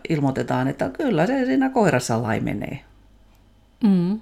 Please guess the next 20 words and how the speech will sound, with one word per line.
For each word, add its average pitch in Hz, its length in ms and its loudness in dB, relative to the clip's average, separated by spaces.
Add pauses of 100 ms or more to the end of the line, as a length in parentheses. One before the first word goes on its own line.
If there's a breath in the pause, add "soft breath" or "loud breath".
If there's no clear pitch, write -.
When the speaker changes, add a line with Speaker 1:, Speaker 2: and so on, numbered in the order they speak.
Speaker 1:
Ja 175 60 -8
sitten 143 300 -6
yhdessä 135 360 0
kohdassa - 480 -6
on - 80 -6
sitä 117 200 -6
shampoota, - 480 -4
ja - 60 -6
sitten - 180 -6
Speaker 2:
Ihan 165 180 0
Speaker 1:
sitä 170 100 0
Speaker 2:
hirveä 170 260 0
Speaker 1:
yri-, 165 80 -2
Speaker 2:
määrä, 170 280 -4
ja 185 160 -6
Speaker 1:
yritetään 151 600 6
levittää 139 480 0
sinne - 320 -4
sun - 280 -8
tänne. - 300 -6